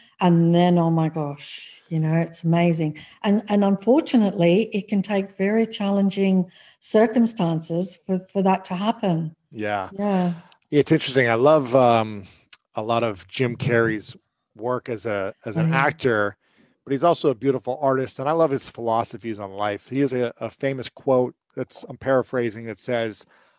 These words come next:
Speaker 2: "I, I wish everyone could, could become rich and famous and realize it's not the key to happiness, or that's not everything. It's something around
Speaker 1: Yeah.
Speaker 2: that." He's like, "I wish
Speaker 1: Yeah.
Speaker 2: everyone could achieve this so you could see it's not the answer."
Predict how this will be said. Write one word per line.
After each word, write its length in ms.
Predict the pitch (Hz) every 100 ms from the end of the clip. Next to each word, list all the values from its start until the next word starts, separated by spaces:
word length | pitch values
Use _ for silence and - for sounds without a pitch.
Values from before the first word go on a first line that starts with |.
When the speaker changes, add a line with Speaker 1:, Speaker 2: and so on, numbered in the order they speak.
| _
Speaker 2:
"I, 280 | 123 131 131 -
I 120 | 135
wish 260 | 147 143 -
everyone 400 | 147 139 139 139
could, 240 | 135 113 -
could 140 | -
become 380 | 123 101 127 107
rich 260 | 110 143 123
and 100 | -
famous 500 | 127 120 113 - - -
and 140 | 117
realize 380 | 123 123 117 110
it's 180 | 110 117
not 260 | 110 107 - _ -
the 60 |
key 200 | - 120
to 60 | 95
happiness, 560 | 101 104 107 95 90 110
or 60 |
that's 240 | 101 98 120
not 180 | 113
everything. 440 | 107 113 110 117 98
It's 140 | 95
something 280 | 185 165 127
around 320 | 107 101 98
Speaker 1:
Yeah. 80 | 85
Speaker 2:
that." 140 | 87 - _ _ -
He's 100 | 139
like, 100 | -
"I 60 |
wish 160 | 156 156
Speaker 1:
Yeah. 80 | 170
Speaker 2:
everyone 260 | 180 175
could 160 | - 127
achieve 340 | 110 - 101
this 340 | 98 98 - - _ -
so 160 | -
you 40 | 139
could 120 | 120
see 180 | - 151
it's 140 | 113
not 340 | 113 123 127 -
the 160 | 113
answer." 420 | 104 104 - 95